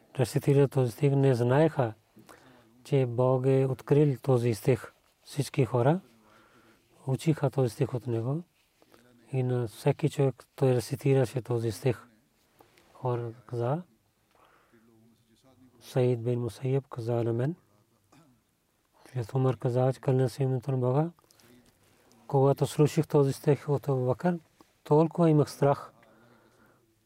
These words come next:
Speaker 1: че аз нямах сила да стана и аз паднах на земята, когато слушах този стих Абу Бакр Сира и знаех,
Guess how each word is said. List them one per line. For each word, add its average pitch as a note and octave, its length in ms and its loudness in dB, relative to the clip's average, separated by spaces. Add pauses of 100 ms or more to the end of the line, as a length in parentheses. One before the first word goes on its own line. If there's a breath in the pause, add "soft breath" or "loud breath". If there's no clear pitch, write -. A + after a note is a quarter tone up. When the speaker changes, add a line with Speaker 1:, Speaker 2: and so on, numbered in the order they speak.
(540)
Speaker 1:
че C3+ 440 4 (100)
аз D3 280 0
нямах D3 400 4
сила E3+ 280 4
да D3 120 4
стана C#3 460 0 (600)
и C#3 100 2
аз C3 160 2
паднах D3+ 400 2
на D3+ 80 2
земята, B2 560 -2 (1000 soft breath)
когато B2+ 380 0
слушах C#3+ 460 0
този B2+ 240 0
стих C3+ 300 0
Абу B2+ 180 0
Бакр A#2+ 300 -2
Сира C3 360 -2
и C3 60 0
знаех, A#2+ 440 0